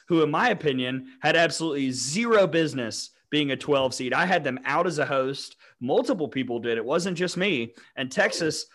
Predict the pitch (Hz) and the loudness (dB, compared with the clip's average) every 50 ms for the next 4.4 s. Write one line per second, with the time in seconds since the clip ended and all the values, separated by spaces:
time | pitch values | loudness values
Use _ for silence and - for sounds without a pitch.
0 | _ _ - - - - 151 170 196 196 196 - 185 185 160 131 120 127 123 135 | _ _ -16 -14 -10 -4 0 0 0 2 2 2 2 2 2 0 -2 -2 -2 -4
1 | 139 127 143 139 127 120 123 139 170 175 190 185 180 - 175 170 160 143 127 123 | -2 -2 -2 -2 0 0 -2 -2 0 0 -2 -2 0 2 4 4 6 6 4 2
2 | 123 - - - - _ _ - 135 160 165 156 170 165 156 147 147 143 143 - | 0 -2 -6 -14 -20 _ _ 2 2 2 4 2 2 2 2 2 2 0 0 -2
3 | 165 170 156 135 120 120 117 117 - - _ _ _ _ _ _ _ - 147 143 | 0 0 0 0 -2 -2 -4 -6 -10 -12 _ _ _ _ _ _ _ 0 2 4
4 | 143 139 135 135 127 120 120 - | 4 4 4 2 2 0 -2 -6